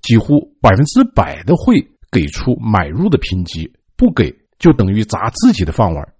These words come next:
就你一方面在帮 SpaceX 发行卖股票，那么一旦静默期解禁以后，你假如不给出一个很高的评级、很高的定价，那你不是砸自己的饭碗吗？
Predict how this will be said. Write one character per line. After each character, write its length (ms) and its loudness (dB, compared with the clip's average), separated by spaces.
就 140 0
你 100 6
一 140 6
方 200 2
面 160 4
在 240 6
帮 160 4
SpaceX 680 0
发 200 0
行 300 -4
卖 200 4
股 180 -2
票， 260 -6
那 100 2
么 140 6
一 240 2
旦 160 2
静 180 2
默 120 4
期 180 0
解 220 2
禁 200 0
以 120 2
后， 280 0
你 160 2
假 200 2
如 100 4
不 220 0
给 220 0
出 200 -4
一 140 4
个 340 4
很 380 4
高 180 4
的 80 6
评 260 0
级、 320 -2
很 260 4
高 160 2
的 100 4
定 200 4
价， 260 2
那 140 2
你 100 6
不 140 0
是 60 -2
砸 100 -4
自 100 2
己 100 0
的 80 0
饭 200 0
碗 160 -2
吗？ 120 -6